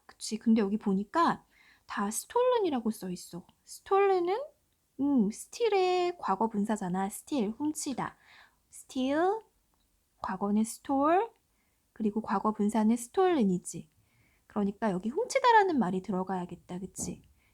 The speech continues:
내가 왜 충격을 받았을까? 누군가가 내 자전거를 훔쳐가서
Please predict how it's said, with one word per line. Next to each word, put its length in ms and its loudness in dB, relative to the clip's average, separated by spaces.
내가 280 0
왜 160 0
충격을 380 0
받았을까? 840 0
누군가가 840 2
내 140 0
자전거를 680 0
훔쳐가서 920 0